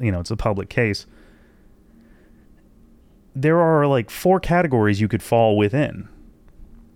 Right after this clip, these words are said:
And I don't, I, I mean, I have no idea. I mean, I don't know about any of that, uh, having to do with, uh, I would, I'd like to think that if I, I've never, at that point, I didn't think of doing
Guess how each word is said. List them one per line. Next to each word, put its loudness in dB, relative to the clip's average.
And 0
I 2
don't, -2
I, -8
I -2
mean, 2
I -4
have -2
no 2
idea. -2
I -4
mean, 2
I 2
don't 2
know 2
about 0
any 0
of 0
that, 2
uh, -6
having -2
to 0
do 0
with, 0
uh, -2
I -18
would, -4
I'd 0
like 0
to -6
think -4
that -2
if -2
I, 2
I've -2
never, 0
at -4
that 0
point, 0
I 0
didn't 0
think -2
of -2
doing 2